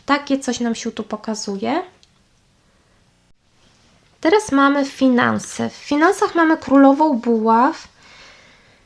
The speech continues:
Asa Kielichów i Arcykapłankę, czyli pokazuje mi się tu, że wy możecie bardziej działać, bardziej wydawać te swoje finanse na jakieś takie sprawy,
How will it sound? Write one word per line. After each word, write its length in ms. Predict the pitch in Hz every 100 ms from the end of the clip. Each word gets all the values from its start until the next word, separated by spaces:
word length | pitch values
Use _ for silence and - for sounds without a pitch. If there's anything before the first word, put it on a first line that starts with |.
| _ _ _
Asa 340 | - 330 330 330
Kielichów 580 | - 269 262 - 269 262
i 60 |
Arcykapłankę, 1120 | 262 262 - 269 247 - 254 254 254 247 233
czyli 240 | - 233 247
pokazuje 640 | 277 262 254 285 370 392
mi 80 | 349
się 260 | - 339
tu, 200 | 311 311
że 160 | 311 294
wy 160 | 269
możecie 480 | 269 269 262 269 262
bardziej 720 | 214 - 262 294 330 370 349
działać, 720 | 330 262 247 240 240 262 294 277
bardziej 380 | 269 277 302 320
wydawać 640 | 320 220 269 330 349 -
te 100 | 294
swoje 380 | 277 - 262 247
finanse 720 | - 254 247 240 233 - 302
na 260 | 320 269 269
jakieś 400 | 269 262 254 -
takie 280 | 247 240 240
sprawy, 680 | - - 240 247 247 262